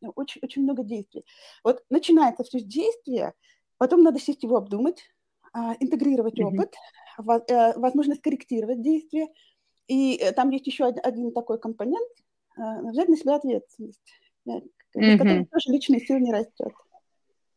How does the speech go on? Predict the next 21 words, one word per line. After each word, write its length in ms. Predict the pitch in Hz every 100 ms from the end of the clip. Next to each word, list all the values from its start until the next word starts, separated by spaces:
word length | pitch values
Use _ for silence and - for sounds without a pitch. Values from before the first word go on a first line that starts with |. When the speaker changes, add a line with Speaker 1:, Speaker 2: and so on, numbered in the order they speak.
| -
Speaker 2:
Но 460 | 208 214 226 214
получается, 760 | 196 220 220 - 240 226 - 202
что 560 | - - _ 196 196 190
личная 460 | 175 220 - 196
сила — 640 | 185 - 226 277 240 185 165
это 260 | - 170 190
удел 320 | 180 160 190
взрослого 520 | 180 180 247 262 151
человека, 500 | 143 147 139 131 -
потому 360 | - - 143 156
что 160 | - 151
это, 140 | -
э, 360 | 160 170 147 147
только 400 | 160 151 175 165
взрослая 640 | 147 151 196 214 - 165
позиция 760 | 143 156 139 202 - - 190 151
предполагает 760 | 156 147 139 131 135 170 247 -
взятие 440 | 135 135 143 202
на 80 | 220
себя 240 | - 180 180
ответственности. 800 | 240 247 - 147 - _ -